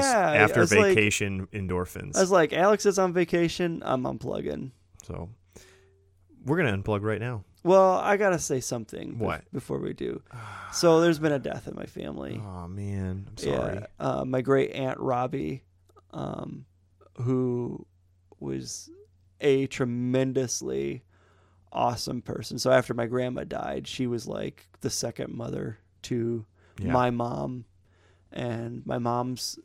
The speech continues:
Speaker 1: siblings, and just an incredible woman who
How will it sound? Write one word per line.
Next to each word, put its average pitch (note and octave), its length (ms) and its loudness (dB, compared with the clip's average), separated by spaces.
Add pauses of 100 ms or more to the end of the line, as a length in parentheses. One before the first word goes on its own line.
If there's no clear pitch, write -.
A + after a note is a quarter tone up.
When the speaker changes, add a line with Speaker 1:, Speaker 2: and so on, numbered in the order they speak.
(160)
Speaker 1:
siblings, C3 880 0 (420)
and D3 260 2
just E3+ 340 2
an D3+ 220 4
incredible C#3+ 1120 2 (480)
woman B2 880 0 (680)
who A#2+ 680 0